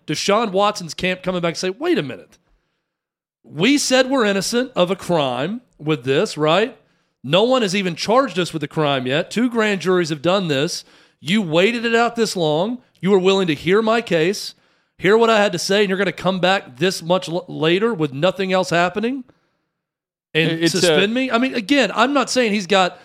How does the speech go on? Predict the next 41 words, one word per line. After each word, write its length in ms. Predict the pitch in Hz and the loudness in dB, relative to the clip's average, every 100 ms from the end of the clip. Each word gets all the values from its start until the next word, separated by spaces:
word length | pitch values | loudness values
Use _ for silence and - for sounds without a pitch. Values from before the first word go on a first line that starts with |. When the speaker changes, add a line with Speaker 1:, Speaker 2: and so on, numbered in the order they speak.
| _ | _
Speaker 1:
some, 400 | - 196 185 160 | -2 0 0 -2
you 120 | 160 160 | -2 0
know, 100 | 143 | 0
point 300 | - 180 151 | -2 -2 -2
of 100 | - | -4
power 500 | 147 147 185 226 - _ _ _ | -2 2 2 0 -4 _ _ _
to 80 | 165 | 0
argue 400 | 160 175 175 185 | 4 2 2 0
with 100 | 175 | 0
the 100 | 151 | 2
league 320 | 147 165 196 | 2 2 2
if 100 | 180 | 0
they 120 | 165 | 0
do 160 | 139 165 | 0 -2
suspend 460 | 170 165 196 196 220 | -2 -4 0 2 2
him, 180 | 262 - _ _ | -2 -6 _ _
and 100 | 156 | 0
I'm 120 | 262 | 2
not 180 | 302 - | 0 0
saying 240 | 226 214 | 0 0
what's 200 | 202 - | -2 -2
right 220 | 160 190 | 0 2
or 60 | 190 | 2
wrong 260 | 180 202 190 | 2 2 0
in 60 | |
this 160 | 180 151 | -4 -2
case. 380 | 202 254 160 - | -2 0 -2 -4
I 120 | 190 254 | -2 -2
think 300 | - 302 220 | -2 -6 -6
he's 140 | 156 | -4
gonna 160 | 185 175 | -2 0
get 180 | 180 | -4
suspended. 560 | - - 240 302 165 - _ _ _ _ _ _ _ - | -4 -4 -2 -2 -4 -8 _ _ _ _ _ _ _ -4
But 220 | 196 196 | -2 0
the 180 | 190 202 | 0 2
N 80 | 302 | 0
F 180 | 233 | 0
L 540 | 214 226 160 170 208 - _ _ | 2 2 2 0 -4 -12 _ _
has 160 | - 143 | -6 -6
shot 420 | - 202 226 247 | -2 0 0 0
them, 140 | - | -6